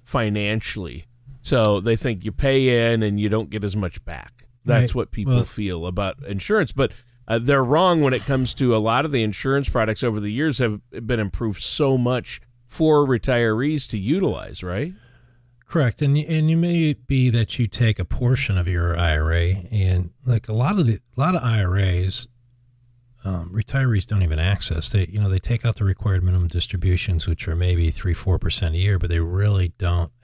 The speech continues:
Speaker 2: access them a lot unless, you know, they might have a pension or Social Security, and they, eventually they're left to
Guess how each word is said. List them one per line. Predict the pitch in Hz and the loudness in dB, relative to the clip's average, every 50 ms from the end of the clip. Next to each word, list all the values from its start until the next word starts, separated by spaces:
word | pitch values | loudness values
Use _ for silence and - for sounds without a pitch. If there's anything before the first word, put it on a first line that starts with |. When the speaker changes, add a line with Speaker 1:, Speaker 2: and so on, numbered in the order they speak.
| - | -4
Speaker 2:
access | 90 90 95 - - - - 80 - - | -2 0 0 0 0 0 0 0 2 2
them | 87 82 78 | 0 0 0
a | 78 | 0
lot | 78 82 95 104 90 80 80 - - | 0 2 2 2 2 2 0 -2 -2
unless, | 95 90 80 82 - - - - - - - - - - - - - - - _ - | -2 0 0 0 0 -2 -4 -6 -8 -10 -20 -20 -20 -20 -20 -20 -20 -20 -20 _ -6
you | - | -2
know, | 107 98 | 0 0
they | 90 90 87 87 | 2 2 2 2
might | 85 85 87 85 | 2 2 2 2
have | 85 82 | 2 2
a | 85 | 2
pension | - - 98 92 90 - 98 | 2 2 2 2 0 -2 -2
or | 90 82 | -2 -2
Social | - - 87 | 0 0 0
Security, | - - - - - 95 90 92 92 101 101 101 101 104 | 2 0 0 -2 0 0 2 2 2 2 0 0 0 2
and | 95 95 92 92 | 2 2 2 2
they, | 92 | 0
eventually | 95 90 139 170 208 - - - 92 85 | 0 2 2 2 2 0 -2 -2 0 0
they're | 85 95 98 | 0 2 2
left | 98 98 95 98 - - - | 2 2 2 2 2 0 0
to | - 107 92 92 92 85 85 | -2 -2 0 2 2 0 -2